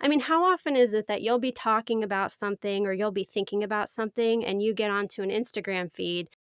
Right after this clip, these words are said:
and there is a quote that resonates <laughs> with the exact thought that you just had?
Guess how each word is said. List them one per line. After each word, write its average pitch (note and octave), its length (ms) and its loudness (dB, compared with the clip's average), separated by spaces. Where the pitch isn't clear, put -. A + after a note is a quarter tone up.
and B3 400 0
there F4 300 4
is C#4+ 120 2
a B3+ 80 2
quote - 540 -2
that C4 220 6
resonates C4 640 4
<laughs> - 20 -4
with D#4+ 180 4
the D4 120 8
exact C4 520 0
thought A3+ 300 6
that G3 120 0
you A#3+ 240 2
just A3 340 -2
had? - 380 -4